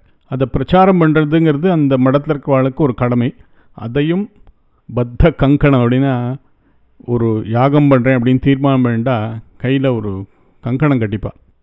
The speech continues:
அந்த யாகத்தை முடிச்ச பின்ன தான் அதை எடுக்க முடியும். அதனால தான் "கங்கணம் கட்டிண்டு வேலை பார்க்கறா" அப்படிம்பா. அப்படி நம்ம வேத மதத்தினுடைய கர்மா, பக்தி, ஞானம் இந்த மூணு மார்க்கத்தையும் நடத்தி காட்டி பிரச்சாரம் பண்ண வேண்டும்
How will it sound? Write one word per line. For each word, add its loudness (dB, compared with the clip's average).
அந்த -2
யாகத்தை 0
முடிச்ச 2
பின்ன 2
தான் 2
அதை -2
எடுக்க 0
முடியும். 0
அதனால -4
தான் 0
"கங்கணம் 0
கட்டிண்டு 0
வேலை 2
பார்க்கறா" 2
அப்படிம்பா. -2
அப்படி -6
நம்ம -2
வேத 0
மதத்தினுடைய -2
கர்மா, 2
பக்தி, 0
ஞானம் -2
இந்த -2
மூணு 2
மார்க்கத்தையும் 0
நடத்தி -2
காட்டி -4
பிரச்சாரம் -4
பண்ண -4
வேண்டும் -2